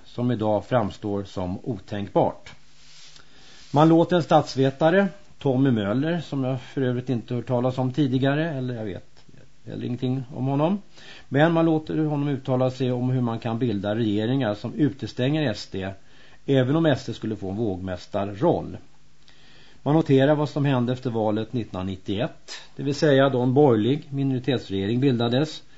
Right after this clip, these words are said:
med passivt stöd av Ny demokrati. Man noterar också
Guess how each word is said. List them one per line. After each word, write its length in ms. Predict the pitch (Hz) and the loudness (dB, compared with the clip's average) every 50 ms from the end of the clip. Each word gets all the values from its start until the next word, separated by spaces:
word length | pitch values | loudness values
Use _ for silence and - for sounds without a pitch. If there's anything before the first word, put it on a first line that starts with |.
| - - - - - - - | -20 -20 -20 -20 -20 -6 -2
med 180 | - 170 165 | 0 0 2
passivt 440 | - 143 139 143 139 - - 156 143 | 2 2 2 2 2 2 2 2 2
stöd 500 | - - - - 135 139 131 117 98 95 - | 0 -2 0 4 4 4 4 4 0 -2 -4
av 220 | 113 110 110 107 | -2 -2 -2 0
Ny 220 | 101 87 90 87 87 | -2 -2 -4 -6 -6
demokrati. 800 | 87 95 98 95 95 - 101 98 92 - 131 131 92 80 - - - - - - - - - - - - - - - - - - - - - - - | -6 -6 -6 -6 -6 -6 -6 -6 -4 0 0 0 0 0 -4 -8 -12 -16 -20 -20 -20 -20 -20 -20 -20 -20 -20 -20 -20 -20 -20 -20 -20 -20 -20 -18 -10
Man 100 | - 127 | -4 -2
noterar 540 | 135 139 135 - 139 135 135 135 131 135 139 | -2 0 2 4 6 6 6 6 6 4 2
också 540 | - 135 120 - - - - 120 120 117 | 0 -2 -4 -4 -4 -4 -2 -2 -2 -2